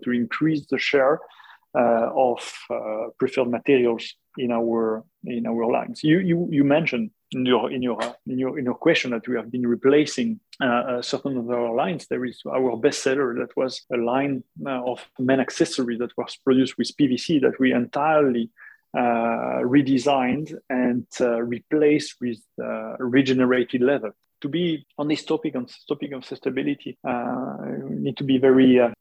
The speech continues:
very concrete. And I wanted to give you two examples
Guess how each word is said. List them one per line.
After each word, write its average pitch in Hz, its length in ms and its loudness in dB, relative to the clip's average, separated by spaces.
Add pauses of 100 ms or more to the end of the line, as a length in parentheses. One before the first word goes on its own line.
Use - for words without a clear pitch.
very 139 320 6
concrete. 156 680 -2 (360)
And 127 220 -6 (120)
I 131 120 4
wanted 131 320 -2
to 135 80 -6
give 135 200 -2
you 139 80 0
two 151 220 0
examples 135 640 -4